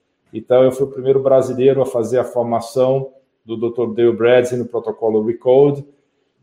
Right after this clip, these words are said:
e foi uma felicidade muito grande poder tá fazendo esse protocolo, esse treinamento.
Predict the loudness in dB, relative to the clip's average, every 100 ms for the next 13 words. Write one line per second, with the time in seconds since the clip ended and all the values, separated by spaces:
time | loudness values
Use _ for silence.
0 | _ -6 -2 0 0 0 -2 -4 -6 -6
1 | -4 -6 -6 -6 -2 -2 -2 -6 -2 -2
2 | -2 -4 -2 0 0 0 0 2 0 -4
3 | -4 -4 -4 _ _ _ _ -4 -2 -2
4 | 2 2 4 4 2 -2 -6 -6 -2 0
5 | 0 0 0 -2 -4 -6 -8